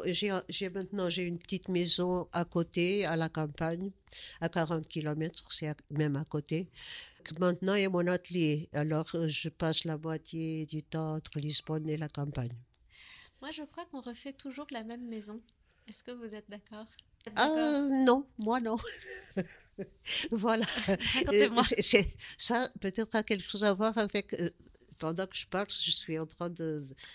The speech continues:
Speaker 1: de, de découvrir des choses. Peut-être c'est la femme variable. <laughs> Elle aime, elle aime changer de maison, de trou, de cocoon,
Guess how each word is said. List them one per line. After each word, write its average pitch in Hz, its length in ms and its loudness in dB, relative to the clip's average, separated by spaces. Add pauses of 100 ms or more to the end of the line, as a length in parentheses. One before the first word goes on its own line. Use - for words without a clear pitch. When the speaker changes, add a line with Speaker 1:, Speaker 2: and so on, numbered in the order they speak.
(140)
Speaker 1:
de, 147 120 -4
de 139 180 -8 (400)
découvrir 170 640 -2
des 160 140 0
choses. 160 280 6
Peut-être 156 480 -4
c'est 165 220 2
la 160 200 0
femme 170 260 -2
variable. 165 580 2 (560)
<laughs> - 640 0
Elle 202 200 10
aime, 208 240 8 (280)
elle 190 160 4
aime 196 160 4
changer 185 480 8
de 175 120 -2
maison, 175 460 8
de 208 180 0
trou, 214 380 0
de - 80 -6
cocoon, 220 560 0